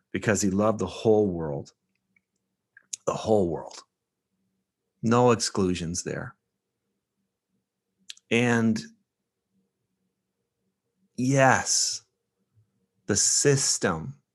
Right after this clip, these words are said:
of richness that oppresses the poor will never be blessed by God. But it's possible that people that were trapped in those systems, that they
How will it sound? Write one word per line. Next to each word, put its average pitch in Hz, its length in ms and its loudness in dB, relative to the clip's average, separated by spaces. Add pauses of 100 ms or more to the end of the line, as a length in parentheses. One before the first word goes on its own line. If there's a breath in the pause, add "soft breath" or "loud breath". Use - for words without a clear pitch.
(1200)
of 101 220 4
richness 92 1040 0 (100)
that 98 200 0
oppresses 95 680 0
the 92 100 -6
poor - 540 -6 (480)
will 98 120 0
never 95 520 2
be 85 120 0
blessed 80 380 -4
by 82 160 -6
God. - 360 -8 (1600)
But 117 120 4
it's 110 120 0
possible 151 480 0
that 87 140 -6
people 110 260 -2
that 104 140 0
were 101 100 -4
trapped 117 400 0
in 95 100 0
those 82 220 -2
systems, 80 720 -4 (500 loud breath)
that 95 220 -2
they 120 500 2